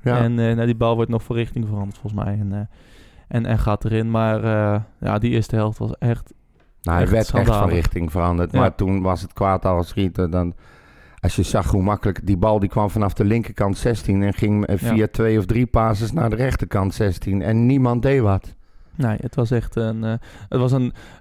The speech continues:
Speaker 2: typerende goal voor die eerste helft.
Speaker 1: Ja.
Speaker 2: Ehm, en, ehm, ja, die
Speaker 1: Ja, maar
Speaker 2: eerste
Speaker 1: dat
Speaker 2: helft was echt, echt
Speaker 1: het
Speaker 2: de
Speaker 1: is
Speaker 2: slechte
Speaker 1: toch,
Speaker 2: helft van
Speaker 1: ja.
Speaker 2: dit seizoen. Ja.
Speaker 1: Het is, en ik dacht dat we die al gezien hadden. Maar
Speaker 2: Ja.
Speaker 1: je gaat er,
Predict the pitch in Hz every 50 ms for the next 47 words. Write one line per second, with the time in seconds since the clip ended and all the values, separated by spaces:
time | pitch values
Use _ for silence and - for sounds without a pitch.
0 | - - - - 151 - 170 170 165 151 143 135 123 135 139 143 151 156 131 123
1 | 131 127 131 131 127 - - 123 123 127 139 160 170 - - - - - 95 92
2 | 131 127 120 120 120 123 120 120 117 120 - - - - - - - - - -
3 | - - - - 135 123 117 117 117 117 117 113 123 123 117 113 117 123 - -
4 | - _ - - 135 127 117 110 - - - - 110 - - - - - - 151
5 | 135 131 135 151 151 165 147 151 156 151 165 165 151 143 131 - - 156 - -
6 | - 160 - - - - - - - - - - 143 131 123 165 - 160 160 147
7 | 123 143 143 135 135 160 165 147 135 120 107 104 104 123 117 117 113 - - 127
8 | 123 - - 143 123 139 131 147 - 127 131 139 139 127 113 143 135 - - 147
9 | 120 127 135 135 147 147 139 131 120 123 123 143 185 202 165 127 110 104 104 135
10 | 139 135 123 - 147 170 170 - - 147 135